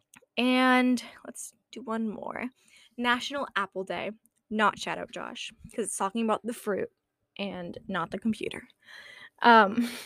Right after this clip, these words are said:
<laughs> so today, because we're coming up on a little old, uh, holiday called Halloween, I thought that I would kind of just do a little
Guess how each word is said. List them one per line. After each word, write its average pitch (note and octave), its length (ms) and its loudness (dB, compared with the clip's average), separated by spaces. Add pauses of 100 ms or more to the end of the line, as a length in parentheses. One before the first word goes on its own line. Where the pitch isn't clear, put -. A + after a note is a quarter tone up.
(360)
<laughs> - 1300 -10
so G#3+ 440 10 (840)
today, A3+ 640 -2
because B3+ 260 -10
we're A3 80 -4
coming E4+ 360 -6
up B3 140 -4 (120)
on A3 540 -4
a A3+ 40 -6
little A3+ 240 -2
old, G#3+ 400 0 (960)
uh, G#3 400 2
holiday A3+ 380 6
called G#3+ 240 0
Halloween, G#3 840 2 (440)
I F4 160 6
thought F#3+ 280 2
that - 160 2
I G#3 200 6
would A3 100 2
kind A3 320 0
of G#3 260 4 (1800)
just - 260 -2
do D4+ 160 4
a D4 40 4
little C#4+ 420 4